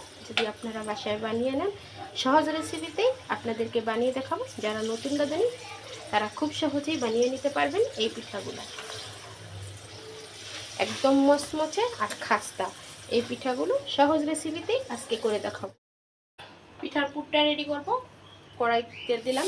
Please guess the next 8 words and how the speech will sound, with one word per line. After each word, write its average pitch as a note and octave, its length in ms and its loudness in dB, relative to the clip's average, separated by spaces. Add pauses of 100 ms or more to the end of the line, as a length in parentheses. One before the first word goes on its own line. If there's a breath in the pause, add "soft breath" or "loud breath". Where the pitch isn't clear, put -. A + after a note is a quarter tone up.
(140)
কড়াইতে B3+ 340 4 (100)
দিয়ে C#4 220 6
দিব C4+ 120 4 (220)
নারিকেল। B3 420 6 (1200)
নারিকেলের D4 540 2
সাথে D4+ 240 6 (160)
এখানে B3+ 260 2 (100)
আমি A#3+ 140 2